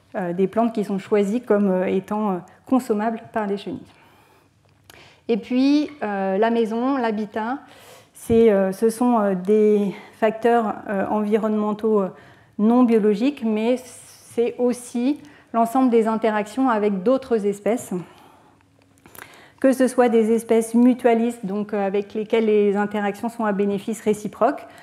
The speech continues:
Donc là, on en a déjà parlé, il y a la présence de fleurs qui, euh, fournissent des ressources alimentaires.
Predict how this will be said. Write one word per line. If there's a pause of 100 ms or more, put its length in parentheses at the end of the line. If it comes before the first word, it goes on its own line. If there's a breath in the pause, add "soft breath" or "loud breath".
(180 loud breath)
Donc
là,
on
en
a
déjà
parlé,
il
y
a (160)
la
présence
de
fleurs
qui,
euh,
fournissent
des
ressources
alimentaires.